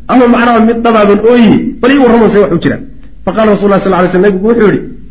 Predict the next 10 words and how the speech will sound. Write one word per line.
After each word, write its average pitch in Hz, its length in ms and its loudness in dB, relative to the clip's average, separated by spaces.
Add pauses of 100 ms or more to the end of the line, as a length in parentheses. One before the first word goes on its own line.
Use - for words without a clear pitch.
(360)
liladii, 226 680 2
kii 240 240 0
daraaddii, 214 640 2 (880)
carada 208 500 0
calaya, 180 460 2
liladii, 214 500 2
kii 233 200 2
daraaddii 214 420 2
baan 208 160 2
u 254 80 2